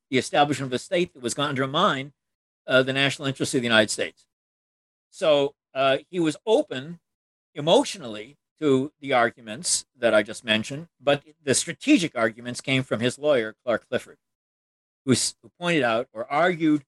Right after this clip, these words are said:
and he was not the only one, uh, Robert Wagner, Emanuel Seller, uh, politicians made the,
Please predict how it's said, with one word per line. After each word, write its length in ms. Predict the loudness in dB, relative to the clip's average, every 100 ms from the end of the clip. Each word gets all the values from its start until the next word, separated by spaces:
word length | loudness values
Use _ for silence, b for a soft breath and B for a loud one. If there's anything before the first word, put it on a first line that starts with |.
| _ _ _ _ _
and 120 | -2 0
he 80 |
was 140 | 0 -4
not 160 | -10
the 60 | -6
only 220 | 0 2
one, 340 | 2 0 -2 _ _ _ _ _ _ -10
uh, 160 | -8 -2
Robert 320 | 0 0 0
Wagner, 580 | 0 0 0 0 0 -2 _
Emanuel 300 | -16 -16 -18
Seller, 580 | -2 2 4 2 -2 -8 -20 -18 -4
uh, 240 | -2 -2 _
politicians 540 | 2 2 2 -8 -10 -14
made 160 |
the, 80 | -14